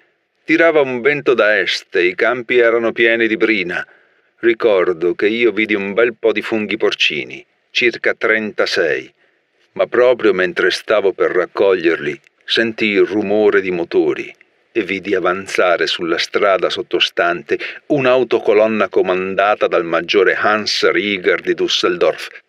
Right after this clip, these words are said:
Sparkstrasse centoventiquattro, comprendente cinque camionette Magirus con ventitré soldati,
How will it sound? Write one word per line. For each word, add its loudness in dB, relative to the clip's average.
Sparkstrasse 0
centoventiquattro, -2
comprendente 0
cinque 0
camionette 0
Magirus 2
con -2
ventitré 0
soldati, 0